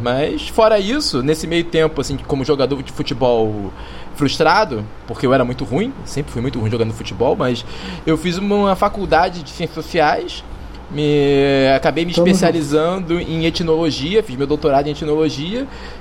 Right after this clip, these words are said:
Speaker 1: e tô há mais de dez anos trabalhando com populações indígenas brasileiras, né?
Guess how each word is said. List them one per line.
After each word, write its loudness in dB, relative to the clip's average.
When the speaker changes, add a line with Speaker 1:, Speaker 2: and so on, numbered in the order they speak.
Speaker 1:
e -4
tô 2
há 4
mais 2
de -10
dez 0
anos 0
trabalhando 2
com 0
populações 0
indígenas -4
brasileiras, 2
né? -6